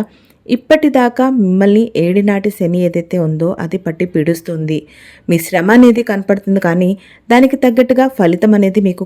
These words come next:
కనపడలేదు. మీరు పెట్టిన ప్రతి ఒక్క పని పూర్తి కాకుండా మధ్యలోనే ఆగిపోయింది. అయితే ఈ ఆగస్ట్ పదమూడు నుంచి మీకు రాబోయే ఒక సంవత్సరం దాకా, జూన్ రెండు వేల ఇరవై ఆరు దాకా చాలా సూపర్గా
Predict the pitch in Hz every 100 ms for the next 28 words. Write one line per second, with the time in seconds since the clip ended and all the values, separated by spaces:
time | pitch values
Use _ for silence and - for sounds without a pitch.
0 | 180 175 175 165 165 165 170 _ _ _
1 | - 170 175 180 175 226 220 226 - 185
2 | 180 254 254 254 226 202 220 214 220 -
3 | _ _ 254 277 285 294 262 262 247 254
4 | 262 185 165 185 196 190 208 - 165 160
5 | 170 165 160 160 160 - - - - 214
6 | 269 277 269 311 - 208 294 277 262 269
7 | - 233 202 208 220 214 202 214 226 190
8 | 170 214 214 208 226 - - - _ -
9 | 185 190 226 220 240 233 233 240 _ -
10 | 208 208 294 285 254 247 240 220 196 202
11 | 208 180 190 214 214 180 180 190 180 180
12 | - 165 165 165 160 175 220 214 185 196
13 | 202 - 185 247 254 220 214 202 202